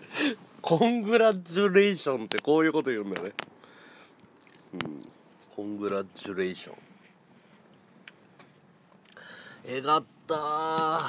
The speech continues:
さて。あ、そう、年末やりますよ。さっきの話だけど。年末。皆さん、重大発表しますよ。百人のここにいるリスナーさん、ラッ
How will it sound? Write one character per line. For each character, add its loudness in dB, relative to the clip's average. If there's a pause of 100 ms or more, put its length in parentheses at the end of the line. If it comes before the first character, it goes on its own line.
(3750)
さ -10
て。 -10 (1500)
あ、 6
そ 0
う、 0
年 2 (160)
末 0
や 6
り -2
ま 0
す -6
よ。 -4
さ -2
っ 0
き -8
の 0
話 -2
だ -4
け -12
ど。 -6 (760)
年 2 (160)
末。 0 (840)
皆 4
さ 0
ん、 -4
重 0
大 8
発 0
表 -2
し -10
ま 0
す -8
よ。 -2 (540)
百 -2
人 0
の 2
こ -8
こ 2
に 4
い 2
る -2
リ -4
ス -16
ナ 2
ー -8
さ 0
ん、 0
ラ 8
ッ -20